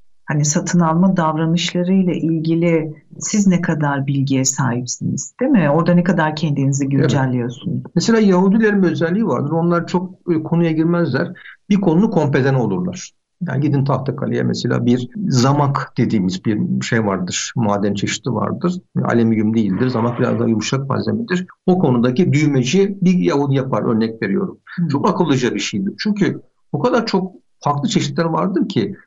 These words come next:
Speaker 2: hepsinde ayrı ayrı rekabet etmeniz çok zorlaşır. Ve ister istemez sermayeyi de dağıtmış olursunuz biraz. Yani sermayenin toparlanması için belli bir konuda volüm üretebilmeniz için bir konuda detaylı ama önemli. Bir, bir şey daha var, birkaç şey daha var.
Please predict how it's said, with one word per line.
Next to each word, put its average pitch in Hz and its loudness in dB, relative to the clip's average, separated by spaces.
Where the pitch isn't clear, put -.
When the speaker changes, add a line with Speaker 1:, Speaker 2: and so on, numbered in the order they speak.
Speaker 2:
hepsinde 190 0
ayrı 156 0
ayrı 156 0
rekabet 143 -2
etmeniz 139 0
çok 156 0
zorlaşır. 104 -4
Ve 185 2
ister 226 -2
istemez 196 0
sermayeyi 170 0
de 170 0
dağıtmış 113 -4
olursunuz 98 -10
biraz. 113 -8
Yani 135 0
sermayenin 196 2
toparlanması 196 0
için 214 -2
belli 170 2
bir 185 2
konuda 139 0
volüm 143 4
üretebilmeniz 127 0
için - -8
bir 262 0
konuda 160 2
detaylı 139 0
ama 185 0
önemli. 160 0
Bir, 330 2
bir 180 0
şey 190 2
daha 170 2
var, 131 0
birkaç 143 -2
şey 113 0
daha 104 -2
var. 131 -4